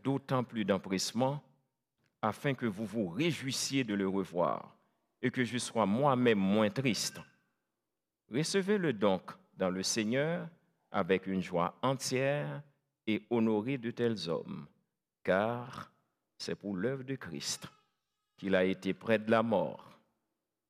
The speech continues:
ayant exposé sa vie afin de suppléer à votre absence dans le service que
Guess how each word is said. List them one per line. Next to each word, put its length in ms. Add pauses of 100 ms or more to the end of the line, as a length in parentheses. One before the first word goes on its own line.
(120)
ayant 340
exposé 540
sa 240
vie 260 (640)
afin 340
de 160
suppléer 880 (440)
à 120
votre 320
absence 500
dans 120
le 140
service 680
que 260